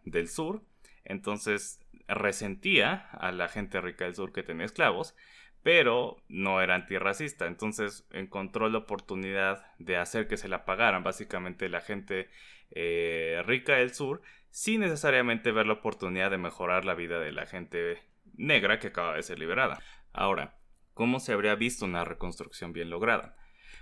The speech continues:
Bueno, en su libro The Republic for Which It Stands, eh, Richard White dice que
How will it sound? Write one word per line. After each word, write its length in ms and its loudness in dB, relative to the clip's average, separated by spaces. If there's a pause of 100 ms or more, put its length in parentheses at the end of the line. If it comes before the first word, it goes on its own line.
Bueno, 220 0
en 80 -2
su 160 -4
libro 560 0 (180)
The 80 -2
Republic 460 0
for 180 -8
Which 220 -6
It 100 -14
Stands, 640 -6 (120)
eh, 360 -6
Richard 420 -8
White 360 -2 (340)
dice 560 -6
que 320 -4